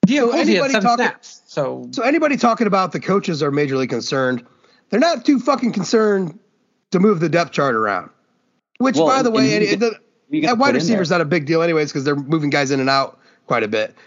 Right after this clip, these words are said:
Speaker 1: But, I mean, he's still listed as the fucking starter. So let's not get crazy here. Again.
Speaker 3: I, I guess,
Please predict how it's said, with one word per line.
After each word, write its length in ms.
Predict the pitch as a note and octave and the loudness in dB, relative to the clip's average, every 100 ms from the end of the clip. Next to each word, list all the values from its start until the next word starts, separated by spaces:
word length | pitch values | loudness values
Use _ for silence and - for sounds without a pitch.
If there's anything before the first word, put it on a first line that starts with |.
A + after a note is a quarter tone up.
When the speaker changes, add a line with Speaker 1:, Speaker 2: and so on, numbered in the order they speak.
| - | -2
Speaker 1:
But, 100 | C4+ | 0
I 40 | |
mean, 220 | C4 C4+ G#3 | 2 2 2
he's 240 | B3 A#3+ | 2 2
still 180 | F4 C#4+ | 2 4
listed 320 | A3+ G#3+ F3+ | 2 2 0
as 120 | D#3+ | -2
the 80 | C#3 | -2
fucking 280 | - E3 A#2+ | -4 -4 -4
starter. 440 | - B2 E2+ - _ _ _ - - - - - | -2 -2 -2 -10 _ _ _ -20 -18 -16 -16 -6
So 100 | - | 0
let's 200 | B3 C#4+ | 2 2
not 120 | C#4 | 0
get 140 | G3 D3 | 0 0
crazy 380 | G3+ E3+ B2 A2 | 0 0 -2 -4
here. 320 | A2 G2+ - _ - - - | -4 -4 -8 _ -16 -8 0
Again. 360 | G#3 A#3 - - | 2 2 0 -6
Speaker 3:
I, 80 | B2 _ - A#2 | -10 _ -6 0
I 80 | |
guess, 300 | A#2+ D#3 - | 2 0 -2